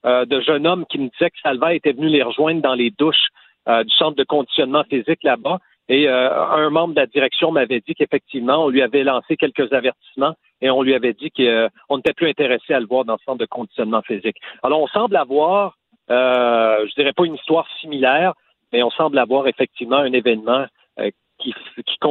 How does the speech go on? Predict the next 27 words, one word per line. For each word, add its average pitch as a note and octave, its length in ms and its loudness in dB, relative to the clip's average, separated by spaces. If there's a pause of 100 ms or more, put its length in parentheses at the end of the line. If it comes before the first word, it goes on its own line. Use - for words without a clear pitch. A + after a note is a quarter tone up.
(160)
qui, D3+ 140 -6
qui D3 160 -6
nous D3 120 0
dit E3 200 -2
qu'Éric C3 280 2
Salvaille B2+ 380 2
a A2 60 2
été B2 260 0
exclu, - 480 -4 (320)
euh, G#2+ 180 4
d'un B2+ 200 0
spa D3+ 360 0
cette B2+ 140 -4
fois-là B2+ 460 2 (220)
par D#3 140 0
de - 60 -4
la B2+ 80 0
direction C#3 520 0 (260)
pour C#3 340 0
un C3+ 140 2
geste C#3 360 -2 (220)
inapproprié. C#3+ 920 0
Mais G2+ 100 -8
là, D3 120 2
on C3+ 80 -2
verra, B2+ 260 2
Mario, C#3 380 0